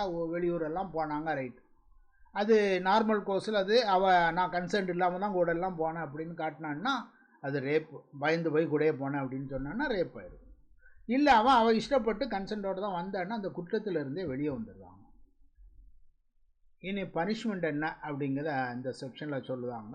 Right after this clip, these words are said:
இது ஃபர்ஸ்ட் பார்ட்ல பனிஷ்மெண்ட்டை சொல்லியிருந்தாங்க. செகண்ட் பார்ட்ல வந்து இந்த "வேலியே பயிரை மேய்ந்தால்" அப்படின்னு இருக்கு பாருங்க, அந்த மாதிரி உள்ள விஷயங்களுக்கு சொல்லுவாங்க. ஒரு போலீஸ் ஆஃபீஸரே ரேப்பு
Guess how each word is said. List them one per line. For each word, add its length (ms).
இது 200
ஃபர்ஸ்ட் 300
பார்ட்ல 380
பனிஷ்மெண்ட்டை 520
சொல்லியிருந்தாங்க. 640
செகண்ட் 440
பார்ட்ல 380
வந்து 320
இந்த 180
"வேலியே 560
பயிரை 340
மேய்ந்தால்" 640
அப்படின்னு 340
இருக்கு 200
பாருங்க, 360
அந்த 260
மாதிரி 280
உள்ள 220
விஷயங்களுக்கு 640
சொல்லுவாங்க. 400
ஒரு 180
போலீஸ் 460
ஆஃபீஸரே 680
ரேப்பு 420